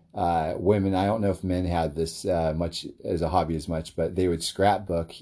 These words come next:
in, meaning that they would actually take, you know, cut out woodcuts, uh, take lith-, uh, lithograph, uh, advertisements, whether it be for, like, mayonnaise or butter or,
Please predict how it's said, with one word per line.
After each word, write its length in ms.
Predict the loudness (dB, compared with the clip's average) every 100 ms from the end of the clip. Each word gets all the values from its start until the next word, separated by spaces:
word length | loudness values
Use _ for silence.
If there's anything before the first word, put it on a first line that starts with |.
| -10
in, 460 | -4 -2 0 -2 -6 -14 -20 _ _ _ _
meaning 480 | -2 2 4 4 4
that 220 | 2 4
they 100 | 2
would 140 | 4 2
actually 460 | 0 -4 -4 -4
take, 580 | -4 0 2 2 0 -4
you 80 | -2
know, 80 | -2
cut 260 | -2 2
out 200 | 4 4
woodcuts, 800 | 4 2 2 -2 0 0 -4 -8 -10 _ _ _
uh, 180 | -4 -4
take 320 | 0 0 0
lith-, 400 | 0 0 0 -4 -2
uh, 220 | 0 2
lithograph, 840 | 2 0 0 2 2 2 -4 -12 -4
uh, 300 | 0 0 0
advertisements, 920 | 2 2 2 0 0 0 -2 -4 -8 -10 -18 _ _ -2
whether 240 | 2 2
it 80 | 2
be 140 | 0 -2
for, 160 | 2
like, 360 | 2 2 -2 -10 _ _ _
mayonnaise 580 | 2 4 4 4 4 2
or 60 | 2
butter 640 | 4 4 4 2 2 2
or, 640 | 0 0 0 0 -2 -4